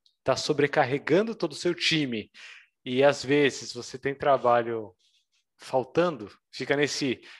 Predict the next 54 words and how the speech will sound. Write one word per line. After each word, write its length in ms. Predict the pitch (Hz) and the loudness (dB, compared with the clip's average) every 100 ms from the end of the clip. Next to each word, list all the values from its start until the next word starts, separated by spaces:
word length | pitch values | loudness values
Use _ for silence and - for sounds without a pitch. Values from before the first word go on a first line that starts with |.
| _ _ | _ _
nesse 220 | 120 - | -12 -10
pico, 400 | 131 - 226 - | -8 -2 0 0
nesse 260 | 214 175 170 | -2 -4 -6
vale, 340 | 123 117 117 | -4 -2 -2
pico 400 | - 180 175 - | -6 -8 -8 -8
e 40 | 147 | -12
vale 340 | 123 131 131 | -8 -8 -8
e 20 | |
tal, 380 | 123 151 170 127 - - - - | -4 2 2 0 -10 -20 -16 -10
isso 160 | 147 | -2
daí 100 | 175 | 0
não, 140 | 180 202 | 2 -2
não 220 | 170 170 | -4 0
é 40 | |
homogêneo, 600 | 190 180 160 135 123 107 | 2 4 2 2 -2 -4
né? 220 | 104 131 135 | -6 -6 -6
É, 360 | 117 113 - 123 | -4 -4 -2 -2
é 40 | |
tipo 240 | - - | -2 -6
uma 140 | 185 185 | -2 0
torneira 520 | - 214 165 170 135 | 4 4 6 4 4
que 120 | - | 0
você 280 | 120 - 139 | -6 -2 2
abre 300 | 123 139 120 | 4 4 2
assim, 300 | 113 - 180 | -6 -6 -6
ó, 120 | 135 - _ _ | -6 -8 _ _
cospe 280 | 151 131 170 | -2 0 -2
um 40 | |
monte 240 | 147 143 | 0 -2
de 100 | 147 | 4
água, 300 | 147 120 117 | 6 6 4
aí 100 | 113 | 0
fica 180 | 117 - | -2 -10
sem 160 | 123 127 | -10 -6
sair 220 | - 131 | -2 -2
água. 260 | 98 - 95 _ _ _ | -2 -8 -20 _ _ _
Aí 60 | 131 | -2
daqui 140 | 120 | 0
a 20 | |
pouco 160 | - - | -2 2
cospe 300 | 226 - 196 | 2 2 0
mais 200 | 196 175 | 0 2
água 420 | 175 143 120 110 | 2 2 -2 -10
e 80 | 123 | -14
fica 260 | - 131 135 | -12 -6 -4
sem 140 | - | -6
sair. 220 | 135 123 - - | -8 -10 -12 -4
Cospe 300 | - 208 - | 0 2 2
mais 200 | 208 190 | 0 2
água 260 | 185 170 156 | 4 2 2
e 20 | |
fica 180 | 147 - | -4 -8
sem 140 | 160 | -10
sair. 320 | 165 175 147 | -6 0 0